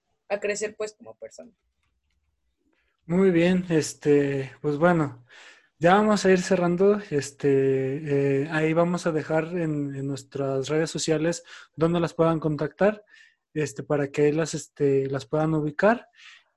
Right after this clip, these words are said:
Speaker 2: Y de nuestra parte, pues sería todo. Muchísimas gracias a toda la banda que ha estado acompañándonos a través de este podcast. Muchísimas gracias a nuestras invitadas. Este, disculpe que cierre ya tan de pronto, pero es que se nos <laughs> acabó la videollamada.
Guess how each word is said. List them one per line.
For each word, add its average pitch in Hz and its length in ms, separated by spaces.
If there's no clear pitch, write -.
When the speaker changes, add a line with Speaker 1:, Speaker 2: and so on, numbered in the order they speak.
Speaker 2:
Y 170 140
de 180 100
nuestra 170 360
parte, 180 280
pues 165 180
sería 143 300
todo. 190 220
Muchísimas 160 600
gracias 151 340
a 156 60
toda 160 240
la 151 100
banda 156 280
que - 100
ha 143 40
estado 160 360
acompañándonos 151 880
a 160 60
través 143 400
de 147 80
este - 180
podcast. 185 480
Muchísimas 165 720
gracias 156 320
a 156 60
nuestras 143 380
invitadas. 175 640
Este, 143 800
disculpe 160 420
que 160 140
cierre 165 340
ya 170 160
tan 175 160
de 151 80
pronto, 170 260
pero 151 120
es 151 80
que - 80
se 160 100
nos 147 160
<laughs> - 0
acabó 147 300
la 139 120
videollamada. 185 880